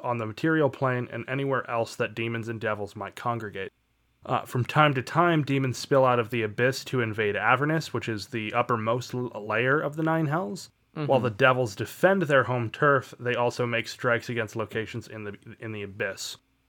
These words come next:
Speaker 1: Although the intensity of the conflict waxes and wanes, uh, and the front lines of the war shift drastically, uh, a moment never goes by when demons and devils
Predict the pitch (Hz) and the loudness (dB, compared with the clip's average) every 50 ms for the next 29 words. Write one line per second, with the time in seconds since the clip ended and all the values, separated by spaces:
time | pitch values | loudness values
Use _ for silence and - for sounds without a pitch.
0 | _ _ _ - 135 139 131 131 127 117 135 139 135 123 131 123 120 117 - - | _ _ _ 0 2 4 4 4 6 6 6 6 6 6 4 2 2 0 2 4
1 | 180 180 - 175 165 156 147 131 131 123 - - 131 131 127 120 113 123 120 107 | 4 4 4 4 4 4 4 2 2 -2 -2 0 2 2 2 2 2 -2 -2 -2
2 | 110 107 113 120 117 127 123 - - 139 127 107 117 107 104 104 107 110 135 165 | -2 -2 2 4 4 4 4 2 -2 -2 -2 -2 -2 -2 -2 -2 -2 -2 -2 -2
3 | 196 202 190 - - - _ _ _ _ _ _ _ - 147 131 127 131 123 123 | -2 -4 -6 -6 -8 -14 _ _ _ _ _ _ _ 2 4 4 4 4 0 -4
4 | - - - 143 139 - 123 127 120 120 117 117 117 117 113 123 120 107 120 113 | -4 0 4 4 4 4 4 2 2 2 2 2 0 -4 -4 -6 -6 -6 -4 -4
5 | 110 110 117 113 113 101 - - - - 127 110 - - - 113 113 113 120 117 | -2 0 0 0 0 0 -2 -2 0 0 0 0 -2 -4 -2 2 4 4 4 2
6 | - - 131 117 - - 117 110 110 107 107 107 - - 107 107 - 113 110 113 | 0 -2 -6 -6 -6 -6 -6 -6 -4 -6 -6 -6 -6 -4 -4 -4 -4 -4 -4 -2
7 | 120 117 120 123 117 101 117 117 117 113 113 117 101 110 107 107 101 - - 104 | -2 0 0 -2 -4 -4 -4 -4 -2 -2 -2 -4 -4 -2 -4 -4 -4 -2 0 0
8 | 104 107 101 104 104 101 98 110 110 110 110 110 101 107 104 98 104 101 98 98 | 0 0 0 -2 -4 -6 -6 -4 -4 -4 -4 -6 -8 -8 -8 -6 -4 -4 -4 -4
9 | 101 98 95 - | -4 -6 -6 -10